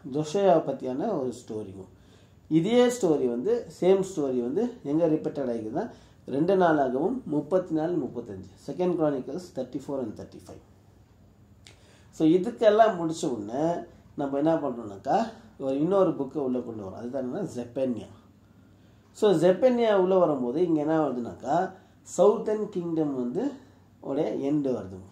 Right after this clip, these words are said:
சவுத்தர்ன் Kingdom end ஆக போகுது இல்லைங்களா?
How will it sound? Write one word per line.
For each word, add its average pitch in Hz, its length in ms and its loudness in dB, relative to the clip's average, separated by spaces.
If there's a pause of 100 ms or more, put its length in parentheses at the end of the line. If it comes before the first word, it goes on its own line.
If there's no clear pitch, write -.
சவுத்தர்ன் 151 320 -2
Kingdom 127 540 -6 (100)
end 120 200 -4
ஆக 101 120 -4
போகுது 95 300 -16 (1500)
இல்லைங்களா? 127 360 0